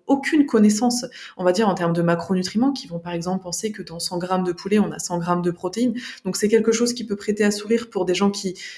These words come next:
qui pratiquent, on va dire, tous les jours, mais c'est vrai que pour quelqu'un qui ne s'y intéresse pas vraiment, euh, voilà, ça peut être vite, euh, très déroutant. Et aussi,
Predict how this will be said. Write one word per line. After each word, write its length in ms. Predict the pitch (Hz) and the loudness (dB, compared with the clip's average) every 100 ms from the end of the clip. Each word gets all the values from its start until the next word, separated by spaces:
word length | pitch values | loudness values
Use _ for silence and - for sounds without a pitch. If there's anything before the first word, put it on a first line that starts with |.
| - | -14
qui 120 | - 208 | -6 -6
pratiquent, 520 | - 214 214 277 254 | 2 2 4 2 4
on 80 | 202 | 4
va 100 | 202 | 4
dire, 220 | 208 208 | 2 2
tous 140 | - | 2
les 100 | 208 | 4
jours, 180 | 208 302 208 | 4 2 0
mais 80 | |
c'est 120 | - 180 | 0 0
vrai 140 | 202 | 0
que 80 | - | -4
pour 200 | - - | -14 -6
quelqu'un 340 | 190 190 214 | -6 0 0
qui 160 | 208 202 | 0 -2
ne 40 | |
s'y 200 | 196 196 | -2 -4
intéresse 380 | 180 185 190 190 | -4 -2 -2 -2
pas 200 | 190 185 | -2 -2
vraiment, 400 | 180 185 214 208 - - - | 0 0 0 0 -8 -20 -6
euh, 120 | - 160 | -4 2
voilà, 220 | 208 202 | 2 2
ça 120 | - | -2
peut 160 | - 185 | -2 -2
être 300 | 180 - 180 | -2 -2 -2
vite, 340 | 190 208 - | -2 -4 -2
euh, 160 | 185 175 - | -2 -4 -6
très 240 | - 208 | 0 0
déroutant. 520 | 185 190 190 262 277 - - - - | 4 4 2 -2 -4 -8 -20 -12 2
Et 100 | 214 | 4
aussi, 460 | 208 277 302 - | 4 4 0 -2